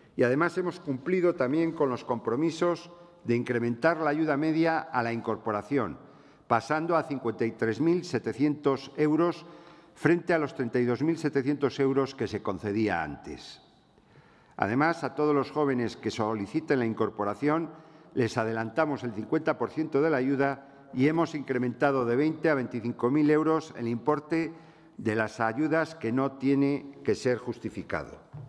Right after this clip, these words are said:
También en el presupuesto del próximo año incorporamos garantías públicas específicas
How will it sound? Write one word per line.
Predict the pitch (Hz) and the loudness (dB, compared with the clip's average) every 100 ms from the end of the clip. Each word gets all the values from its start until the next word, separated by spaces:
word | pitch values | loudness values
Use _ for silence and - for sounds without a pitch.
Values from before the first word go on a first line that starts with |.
| - _ _ - - - - - - _ - - _ | -20 _ _ -20 -20 -20 -20 -20 -20 _ -20 -20 _
También | 127 151 196 | 4 4 4
en | 208 | 2
el | 185 | 2
presupuesto | 170 131 127 180 175 165 | 0 -4 0 0 2 4
del | 147 | 4
próximo | 156 156 147 139 147 | 2 -4 0 2 2
año | 165 165 170 165 - - - | 2 -2 -2 -6 -16 -20 -6
incorporamos | - 131 131 117 131 156 170 165 | -4 2 0 2 0 0 0 0
garantías | 156 139 139 151 151 - | 2 2 0 0 -2 0
públicas | 175 170 165 151 | 0 2 2 0
específicas | 135 - 127 156 160 165 170 170 170 | -2 -4 -4 -2 -4 0 2 2 0